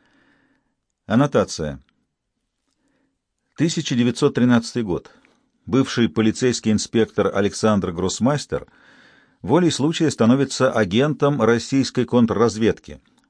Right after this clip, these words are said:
под звучным именем Ля Брюер. Его задание — быть владельцем солидного фотографического заведения, которое на самом деле база контрразведчиков. Не за горами война, и поблизости от Риги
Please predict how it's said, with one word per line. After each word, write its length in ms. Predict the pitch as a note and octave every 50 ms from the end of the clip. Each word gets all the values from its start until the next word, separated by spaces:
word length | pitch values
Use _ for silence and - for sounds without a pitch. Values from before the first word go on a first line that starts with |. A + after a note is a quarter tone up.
| _ -
под 180 | F2 E2+ D2
звучным 360 | D#2 F2 G2+ G2 - - F#2+
именем 460 | G2 - G#2 G#2 G2+ G2+ G2 G2 G2+ -
Ля 200 | - F#2+ G2 G2
Брюер. 400 | F2+ G2 G2+ G#2+ G#2+ F#2+ - - - _ _ _ _ _ _ - _ _ _ _ _ _ _ _ _ _ _ _ _ _ _ -
Его 180 | G2 A#2 D#3+ G3
задание — 480 | G3 G#3 F#3+ D3 C3+ A#2 G#2 G2+ G2+
быть 320 | F#2 F2 C3+ F#3 F#3 - -
владельцем 580 | D3 D3+ D#3 D3 C3+ E3+ F#3+ F3 - E3+ D#3+
солидного 720 | C#3 - C#3+ C3+ D3 D#3+ D#3+ C3+ C#3+ C#3+ C3 C3 C3 C3 -
фотографического 840 | - - B2+ A#2 B2+ A2+ A#2+ B2 - C#3 C3+ - - - - B2+ A#2 A2+
заведения, 680 | G#2+ B2+ B2+ C3+ A#2 A2+ G#2 F2 D2+ C2+ B1+ A#1+ A#1+ - _ _ _ _ _ _ _
которое 340 | - D#2 - F2 E2+ F2+ F#2
на 140 | F#2+ F#2+
самом 400 | - - C#3 D#3 F3+ F3+ E3 D3
деле 340 | A2+ F#2+ F#2+ E2+ D#2 D2+ D2+
база 500 | D#2 D2 E2+ A2 B2+ D3 C#3+ C3 D3 D3
контрразведчиков. 1200 | C#3 - - G#2+ A2+ A#2+ A#2 A#2 G#2+ A2 A#2 A2+ F#2+ F2+ E2 C#2+ - - - - - - - _ _ _ _ _ _ _ _ _ _ _ _ _ _ _ _ _ _ _ _ _ _ _ _ _ _ _ _ _ _ -
Не 100 | G2 A#2+
за 120 | A2+ B2
горами 280 | A2+ B2+ C3 C#3 C3+ C3+
война, 500 | B2+ A#2 A#2+ A#2+ A#2+ B2 C#3+ D#3+ E3+ E3
и 160 | - A2 G#2+
поблизости 640 | G2 - A2 G#2+ G2 A2 C3 B2+ A#2 G#2+ - - A2
от 200 | G#2+ G2 - G#2+
Риги 400 | A2+ C3 D3 C#3+ D3 D3+ D#3